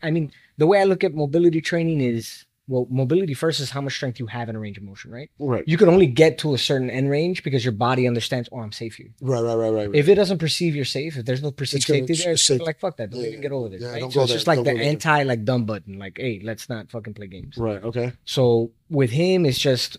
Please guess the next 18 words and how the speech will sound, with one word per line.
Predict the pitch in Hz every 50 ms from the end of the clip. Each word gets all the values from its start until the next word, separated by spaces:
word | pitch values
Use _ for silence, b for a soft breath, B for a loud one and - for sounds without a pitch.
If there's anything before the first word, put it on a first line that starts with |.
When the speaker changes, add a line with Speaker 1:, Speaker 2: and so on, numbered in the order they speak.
| _ _
Speaker 1:
whatever | - 131 110 117 127 127 131 135 135
he | 131 117 131 110
feels | - 131 127 117
like | 120 113
he | 117 123
needs | 120 107 -
to | 123
work | 113 113 101
on. | 104
Like, | 101 104 110
"Yo, | 113 113
my | 107 107 110
ankles | 113 113 113 -
feel | - 117
a | 107 104
little | 104 101
stiff. | - - - 202 196 175 - - - _ _ _ _ 123
Let's, | 117 - - -